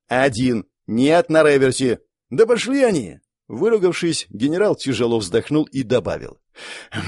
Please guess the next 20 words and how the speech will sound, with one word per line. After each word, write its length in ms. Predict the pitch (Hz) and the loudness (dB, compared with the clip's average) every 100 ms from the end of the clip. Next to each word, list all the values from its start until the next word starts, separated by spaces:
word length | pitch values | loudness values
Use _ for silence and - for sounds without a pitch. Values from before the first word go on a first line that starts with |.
| - - - - | -10 -14 -16 -6
я 320 | 113 127 135 | 2 4 4
решу 380 | 143 - 143 139 | 2 0 0 4
вопрос. 500 | 127 87 69 - - | 2 0 -8 -10 -4
Побряцаю 520 | 117 117 147 160 147 131 | -2 2 2 2 2 2
немного 340 | 127 131 123 | 2 2 0
медалями 400 | 117 127 131 127 | 2 2 2 2
и 20 | |
орденами». 640 | 117 110 117 92 60 60 _ _ _ | 0 0 -2 -2 -8 -14 _ _ _
«Да, 320 | 98 139 196 | -2 2 4
так 160 | 208 160 | 2 0
надо. 460 | 147 135 117 101 _ _ _ - | 0 2 2 -2 _ _ _ -10
Знаешь 480 | 107 131 160 175 - | -4 2 2 2 0
поговорку: 640 | 139 131 78 - - _ | 0 2 0 -6 -18 _
игра 420 | - 123 139 165 165 | -4 0 4 4 2
стоит 340 | - 156 143 | 0 0 0
свеч». 400 | 135 113 67 - _ _ _ _ - | 0 -4 -4 -16 _ _ _ _ -2
«От 180 | 131 | -2
какого 340 | - 208 269 262 | 2 0 2 2
геморроя, 440 | 254 262 262 165 | 4 4 4 2
шутник?» 500 | - 196 220 185 - | 0 -6 -4 -4 -6